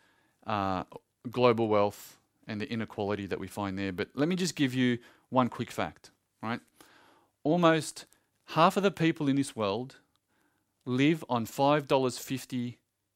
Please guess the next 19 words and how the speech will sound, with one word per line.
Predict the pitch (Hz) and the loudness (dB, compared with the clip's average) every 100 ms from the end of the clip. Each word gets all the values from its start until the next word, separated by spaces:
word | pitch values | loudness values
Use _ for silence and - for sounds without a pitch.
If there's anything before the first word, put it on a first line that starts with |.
| _ _ _ - | _ _ _ -6
or | 113 | -2
less | 110 92 - - - | -2 -2 -6 -14 -8
a | 110 | -6
day. | 98 92 82 - _ _ _ _ _ _ _ _ _ _ _ _ - | -4 -6 -6 -14 _ _ _ _ _ _ _ _ _ _ _ _ -2
Now, | 123 120 117 113 _ _ _ _ _ _ _ _ _ _ _ _ _ _ _ _ _ _ _ - | 0 2 0 -4 _ _ _ _ _ _ _ _ _ _ _ _ _ _ _ _ _ _ _ 2
I | 170 | 2
spend | 202 - 160 139 127 - - - _ _ _ _ _ _ _ _ | 2 0 4 4 2 -2 -12 -20 _ _ _ _ _ _ _ _
that | 131 131 135 | -2 2 2
much | 123 - | 0 -2
on | 110 | -8
a | |
coffee. | - 139 - - - _ _ _ _ _ _ _ _ _ _ _ _ _ _ _ _ _ _ | -6 -8 -8 -14 -18 _ _ _ _ _ _ _ _ _ _ _ _ _ _ _ _ _ _
Five | - 160 160 | -10 -6 -4
dollars | 143 131 - | -4 -6 -8
fifty | 135 127 131 120 | -14 -12 -12 -8
or | 110 | -6
less | 104 98 - - | -6 -6 -10 -14
a | 92 | -12
day. | 90 92 87 | -10 -10 -12